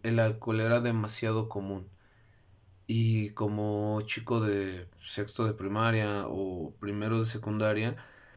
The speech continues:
tenía demasiado alcohol a mis manos, a mi alcance, ¿no? Y era algo que me hacía ver como, o que yo pensaba que me hacía ver como alguien cool. Tal vez en su momento sí hubo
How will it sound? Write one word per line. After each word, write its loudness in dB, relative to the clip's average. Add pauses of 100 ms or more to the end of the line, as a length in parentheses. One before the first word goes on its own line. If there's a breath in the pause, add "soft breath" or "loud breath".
(180 loud breath)
tenía 2
demasiado 0
alcohol 0
a 2
mis -2
manos, 0
a -4
mi -6
alcance, -6
¿no? -2
Y -2
era 2
algo 0
que -6
me -4
hacía -6
ver -6
como, -10 (180)
o -2
que -2
yo -2
pensaba -4
que -6
me 0
hacía -2
ver 0
como 0
alguien 0
cool. -4 (600 loud breath)
Tal 4
vez 2
en 2
su -2
momento 0
sí -4
hubo 2